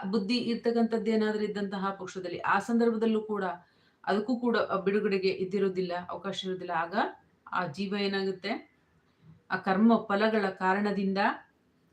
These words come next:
ಹಂತ ಹಂತದಲ್ಲಿ ಕೆಳಸ್ತರದಲ್ಲಿ ಜನ್ಮವನ್ನು ಪಡಿತಾ ಹೋಗುತ್ತೆ.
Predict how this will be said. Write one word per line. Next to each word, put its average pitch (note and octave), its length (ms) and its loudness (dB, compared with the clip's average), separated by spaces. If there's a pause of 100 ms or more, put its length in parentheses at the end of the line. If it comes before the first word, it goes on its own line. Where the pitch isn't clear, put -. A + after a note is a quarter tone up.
(1080)
ಹಂತ A3+ 440 6
ಹಂತದಲ್ಲಿ A3+ 640 4 (120)
ಕೆಳಸ್ತರದಲ್ಲಿ B3 760 4
ಜನ್ಮವನ್ನು G#3+ 460 2
ಪಡಿತಾ F#3 300 -8
ಹೋಗುತ್ತೆ. D#3 380 -12